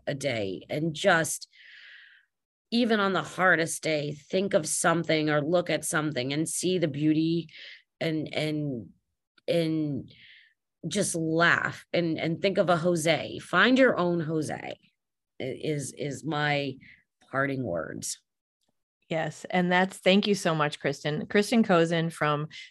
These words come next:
Speaker 2: Meals on Wheels and Space at Olive. And I think that's a great space. Anyone who knows me knows that my business, Laugh to Live, I promote laughter and humor through laughter yoga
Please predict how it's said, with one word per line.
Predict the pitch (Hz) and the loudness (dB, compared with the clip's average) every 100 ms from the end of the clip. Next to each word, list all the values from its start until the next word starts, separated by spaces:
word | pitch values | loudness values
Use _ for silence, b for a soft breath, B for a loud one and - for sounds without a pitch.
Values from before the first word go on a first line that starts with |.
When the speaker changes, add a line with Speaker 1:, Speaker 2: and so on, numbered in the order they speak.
| - | 2
Speaker 2:
Meals | 175 196 | 4 8
on | 208 190 | 8 8
Wheels | 165 160 156 160 | 6 6 6 2
and | - 165 165 | 0 0 0
Space | 165 - 156 156 | -2 0 0 2
at | 160 | 0
Olive. | 135 143 147 147 | 4 4 4 2
And | 143 160 | 0 0
I | |
think | 175 190 | 2 2
that's | 180 165 | 0 -2
a | |
great | 156 160 160 | -2 0 -2
space. | - 147 151 156 B B B - | -2 0 0 -2 B B B -2
Anyone | 185 196 196 | 4 6 6
who | 185 | 6
knows | 165 165 156 | 4 4 2
me | 160 | -2
knows | 156 147 151 | 0 0 0
that | 156 - - | -2 -2 -4
my | 151 151 | -2 2
business, | 165 160 170 160 | 2 2 0 0
Laugh | 156 147 - | 2 2 2
to | 165 | -4
Live, | 156 151 151 147 | 0 2 2 0
I | 143 | -4
promote | - 156 151 - | -6 -2 -2 0
laughter | 147 147 - 151 | 0 0 -2 -2
and | 147 | -2
humor | 151 151 147 147 | -2 -4 -2 -4
through | 139 131 | -4 -2
laughter | 127 123 117 | -2 -2 0
yoga | 156 185 175 165 | 6 6 8 6